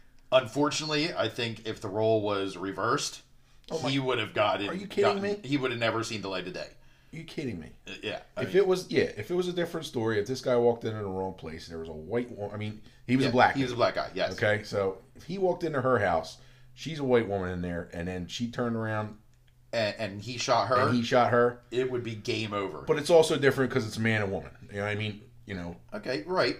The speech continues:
Speaker 2: You
Speaker 1: Okay,
Speaker 2: know,
Speaker 1: well, say
Speaker 2: it
Speaker 1: it was even
Speaker 2: a,
Speaker 1: a,
Speaker 2: a
Speaker 1: a
Speaker 2: man. I mean, if I walked into a house, I thought was mine, and there was a little blonde one in there, I wouldn't automatically assume
Speaker 1: Grab
Speaker 2: she's
Speaker 1: your
Speaker 2: gonna
Speaker 1: gun.
Speaker 2: kill me
Speaker 1: Yeah,
Speaker 2: and
Speaker 1: probably
Speaker 2: shoot her.
Speaker 1: not.
Speaker 2: You know, when she walks in, she sees a black man standing in her room. Okay, that's a little bit more intimidating for a woman.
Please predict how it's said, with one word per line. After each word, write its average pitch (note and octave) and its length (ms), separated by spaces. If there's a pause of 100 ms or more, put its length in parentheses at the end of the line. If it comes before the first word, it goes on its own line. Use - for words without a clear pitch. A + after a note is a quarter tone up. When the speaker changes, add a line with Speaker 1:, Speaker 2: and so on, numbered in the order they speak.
Speaker 2:
You - 60
Speaker 1:
Okay, C#3 160
Speaker 2:
know, D3 80
Speaker 1:
well, E3+ 180
say F3+ 200
Speaker 2:
it - 20
Speaker 1:
it F3 80
was F3 200
even F3+ 280
Speaker 2:
a, E3+ 40
Speaker 1:
a, D#3 260
Speaker 2:
a D3+ 120
Speaker 1:
a C#3 40
Speaker 2:
man. G#3 260
I E3+ 140
mean, F3+ 220
if D#3+ 160
I G3+ 120
walked G3+ 260
into E3+ 160
a D3+ 100
house, C3 300
I C3 80
thought A#2+ 220
was G#2+ 100
mine, A#2+ 180
and A2+ 80
there A2+ 100
was A2 100
a G#2+ 40
little A#2+ 360
blonde A#2+ 340
one G2+ 140
in G2+ 80
there, F#2+ 200
I G#2+ 120
wouldn't A2+ 260
automatically A2 680 (200)
assume A2 160
Speaker 1:
Grab D3 200
Speaker 2:
she's C#3 80
Speaker 1:
your C3 80
Speaker 2:
gonna B2+ 200
Speaker 1:
gun. C#3 80
Speaker 2:
kill D3 200
me B2 120
Speaker 1:
Yeah, A2+ 200
Speaker 2:
and G#2+ 140
Speaker 1:
probably C3 260
Speaker 2:
shoot G#2 160
her. - 40
Speaker 1:
not. F2 260 (220)
Speaker 2:
You G#2 100
know, G#2 140
when G2+ 180
she F#3 160
walks E3+ 280
in, D3 200
she C3 120
sees A2 240
a F#2 40
black B2 300
man A#2 200
standing A2 340
in G#2 80
her G#2 140
room. G2 260 (380)
Okay, G#2+ 300
that's G2+ 220
a G2+ 40
little G2+ 100
bit G2 140
more F#2+ 160
intimidating F#2+ 440
for F2+ 220
a F#2 60
woman. G#2+ 280